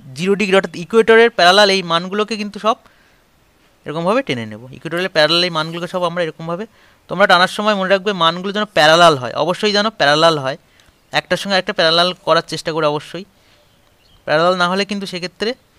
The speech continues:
ভুল হয়ে যাওয়ার সম্ভাবনা থাকবে কিন্তু, হ্যাঁ। আমি তোমাদের একটু তাড়াতাড়ি করে দেখাচ্ছি, পরে যখন কাজটা ফাইনালভাবে দেখাবো তখন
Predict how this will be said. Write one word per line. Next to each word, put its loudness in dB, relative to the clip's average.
ভুল -4
হয়ে -2
যাওয়ার 0
সম্ভাবনা -4
থাকবে -8
কিন্তু, -14
হ্যাঁ। -6
আমি -6
তোমাদের 0
একটু -8
তাড়াতাড়ি 0
করে -2
দেখাচ্ছি, -2
পরে 2
যখন -2
কাজটা 2
ফাইনালভাবে -2
দেখাবো -2
তখন -8